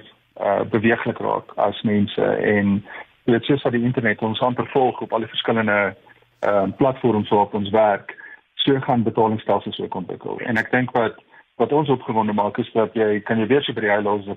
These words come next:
by die huis los en jy sal selfs jou, jou telefoon by die huis kan los as jy jou, jou, ehm, oefenings, jy weet, smart horlosie byvoorbeeld aan het en jy wil, eh, 'n koffie gaan koop nadat jy gedraf het op 'n Saterdagoggend. Of, eh, jy weet, waar jy, ehm,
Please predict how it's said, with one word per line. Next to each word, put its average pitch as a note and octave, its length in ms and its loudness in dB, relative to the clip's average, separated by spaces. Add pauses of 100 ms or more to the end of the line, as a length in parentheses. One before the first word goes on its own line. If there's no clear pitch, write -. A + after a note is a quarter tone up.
(100)
by A2+ 80 -4
die G2+ 160 2
huis G2 160 -2
los G2+ 240 -4
en A2 80 0
jy G#2 80 -2
sal - 160 -6
selfs B2+ 240 0
jou, A2+ 180 4 (460)
jou C#3+ 100 2
telefoon D3 460 0
by G#2 80 2
die G2+ 80 4
huis G#2 160 0
kan A2 160 -2
los G#2+ 240 0
as - 80 -6
jy G#2+ 240 4
jou, G#2+ 120 4 (680)
jou, G#2 140 4 (180)
ehm, A2 320 0
oefenings, B2 440 0 (140)
jy G#2+ 140 0
weet, G2+ 240 -2
smart A#2+ 240 0
horlosie A#2 460 0
byvoorbeeld G2+ 360 -4
aan G#2 180 0
het G2+ 120 -6
en G#2 140 0
jy G#2 100 0
wil, G2+ 280 2
eh, G#2 80 -4 (320)
'n A2+ 120 -2
koffie A#2+ 200 -2
gaan A2+ 160 -2
koop G#2+ 200 0
nadat G#2 240 0
jy A2 80 0
gedraf G#2+ 340 0
het - 120 -12
op - 80 -20
'n G#2+ 100 -12
Saterdagoggend. F#2 680 -8
Of, A2+ 280 0
eh, G2+ 240 4 (480)
jy A2+ 100 2
weet, G2+ 180 2
waar G#2+ 200 2
jy, G2+ 400 4 (380)
ehm, G2+ 360 4